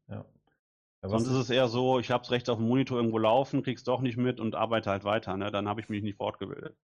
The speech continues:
Speaker 1: Nee, dann hab ich vielleicht das Wochenpensum er-, erfüllt, <laughs> kann dem Chef nachweisen, „Wieso, ich hab doch eine Stunde gemacht“,
Speaker 2: Mhm.
Speaker 1: aber
Speaker 2: Ja.
Speaker 1: ob's dann auch geblieben ist, weiß ich nicht.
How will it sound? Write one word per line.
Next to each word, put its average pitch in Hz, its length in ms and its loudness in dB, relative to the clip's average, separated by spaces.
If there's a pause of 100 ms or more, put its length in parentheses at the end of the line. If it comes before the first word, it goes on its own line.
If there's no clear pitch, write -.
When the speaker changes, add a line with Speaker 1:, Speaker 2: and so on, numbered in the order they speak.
(140)
Speaker 1:
Nee, 101 160 -8 (160)
dann 87 200 -10
hab 90 140 -6
ich 80 120 -12
vielleicht 95 340 -10
das 98 160 -12 (220)
Wochenpensum 123 840 0
er-, 110 220 -4
erfüllt, 156 600 0 (260)
<laughs> - 360 -4
kann 139 160 4
dem 139 140 2
Chef 139 260 2
nachweisen, 131 460 4
„Wieso, 120 160 2
ich 113 120 0
hab 135 140 2
doch 113 160 -2
eine 117 100 2
Stunde 107 300 0
gemacht“, 110 420 -2
Speaker 2:
Mhm. 107 60 -8
Speaker 1:
aber 104 400 -2
Speaker 2:
Ja. 104 120 -8
Speaker 1:
ob's 107 200 -10
dann 110 140 -2
auch 107 160 0
geblieben 110 400 0
ist, 117 160 -2
weiß 104 220 -2
ich 90 80 -4
nicht. 90 240 -10